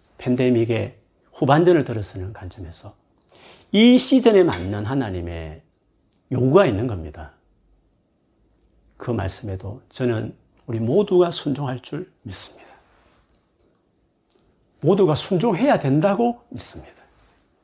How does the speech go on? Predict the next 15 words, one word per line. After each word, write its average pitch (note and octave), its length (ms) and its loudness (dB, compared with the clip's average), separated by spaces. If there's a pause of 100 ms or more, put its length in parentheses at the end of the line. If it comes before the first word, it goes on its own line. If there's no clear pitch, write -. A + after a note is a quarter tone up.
(1040)
그렇게 F#3+ 320 2
해야 A#2 560 2 (420)
우리가 A#2+ 520 -4 (1120)
정말 D#3+ 420 2
하나님과 E3+ 800 2 (160)
동력하고 A2 840 -4 (340)
하나님 E3+ 320 0
뜻을 A3+ 300 -2
알게 F2+ 280 -4
되고 F#2 400 -12 (1700)
그 - 160 -8
뜻을 D#3 320 2
맞추었더니 A#2+ 640 -4
자유케 - 480 0
되는, E2 360 -10